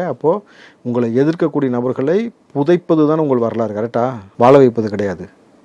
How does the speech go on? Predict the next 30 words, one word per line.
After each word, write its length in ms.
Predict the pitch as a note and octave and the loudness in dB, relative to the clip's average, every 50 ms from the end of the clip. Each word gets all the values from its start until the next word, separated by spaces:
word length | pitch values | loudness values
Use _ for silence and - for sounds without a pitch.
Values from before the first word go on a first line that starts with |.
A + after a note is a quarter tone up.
| _ _ _ - | _ _ _ 0
கரெக்டு 240 | C3 C3+ B2 A#2+ B2 | 0 2 2 2 0
தானே? 160 | A#2+ B2+ D3+ D#3 C#3 - _ - - - - - - - | 0 0 -2 -2 -4 -8 _ -20 -20 -20 -20 -20 -8 -2
அவனுக்கு 440 | G#2 A2+ A#2+ C3 C3+ B2+ - - F3+ F3+ | 0 2 2 4 2 2 2 2 2 2
போதிய 380 | - - C#3+ D3 D#3+ E3 E3 D3 C3 | 4 4 6 6 8 8 8 8 6
அங்கீகாரமும் 720 | C3+ D3 D3 D3+ C#3+ D3+ D3 C#3 C3+ C3+ D3+ D#3+ D#3+ D3 - | 6 2 -2 -2 2 4 4 4 4 2 2 0 0 0 2
போதிய 320 | C#3+ C#3+ D3+ D3+ D3+ D3 C3+ | 4 4 6 6 6 4 4
உரிமையும் 580 | C3 D3 C#3+ D#3 D#3 D3 C#3 C3+ C#3+ E3 E3+ - | 4 6 4 4 4 4 2 2 2 2 0 2
சமத்துவத்தையும் 720 | - A2+ B2+ C#3 - - D3+ C#3+ C3+ - C#3+ D3+ E3 - | 0 0 0 0 2 4 4 4 4 4 0 0 0 0
கொடுத்து 340 | - D#3 E3 E3+ E3+ - - E3+ | 0 0 2 0 2 4 4 4
அவனை 220 | C#3+ C3+ C3+ C3+ | 4 4 2 0
மேல் 280 | C3+ C3+ C#3+ D3+ D#3 D3 | 2 4 4 4 4 4
நோக்கி, 240 | C#3+ C3+ C#3+ F3 F#3+ G3 - - - - - - - | 2 2 2 0 0 0 -2 -8 -20 -20 -20 -10 -2
"என்னை 280 | - A2+ A2+ B2 D3 D3+ | 2 2 4 6 6 6
போல் 240 | C#3+ D3+ E3+ D#3+ D3+ | 8 8 8 8 8
நீனும் 260 | D3+ D#3 D#3 D3+ C#3+ | 6 6 6 6 6
ஒருவன், 240 | C3+ C3+ C3+ D3+ E3+ | 6 8 6 6 4
சக 220 | - - B2+ B2+ C3+ | 4 2 2 2 2
மனிதன், 340 | C3+ C3+ C#3+ D3 C#3 C3+ | 2 2 2 2 2 2
நீயும் 240 | C#3+ D3 C#3+ C3 B2+ | 2 2 2 4 4
வாழ்ந்துட்டு 300 | B2+ C#3 C#3+ C#3+ C3+ B2 B2+ | 4 4 4 2 0 0 2
போடான்னு" 300 | B2+ C3 C3+ C#3+ B2+ - | 4 4 4 4 2 0
சொல்றது 240 | C3+ B2 C3+ C3 C3+ | 0 0 2 2 2
உங்க 120 | B2+ A#2 A#2 | 2 2 2
வரலாறு 280 | A2+ A#2+ C3 C3 B2 | 2 4 4 4 4
கிடையாது. 280 | A#2 A2+ A2+ A2 G#2 G#2+ | 2 2 0 0 0 0
அவனை 200 | G#2 A2 A2 G2+ - | -2 -4 -4 -6 -2
புதைப்பது 420 | - C#3 D3+ D#3+ D#3+ - D#3 C#3 | 0 2 2 2 2 4 2 4
தான் 140 | C#3+ D3 C#3+ C3+ | 4 2 2 2
உங்கள் 200 | B2+ A#2+ A#2 A#2 | 0 2 2 2
வரலாறுனா, 420 | A#2+ B2+ C3 B2 A#2+ B2 C#3 E3 | 2 4 2 2 2 2 0 -2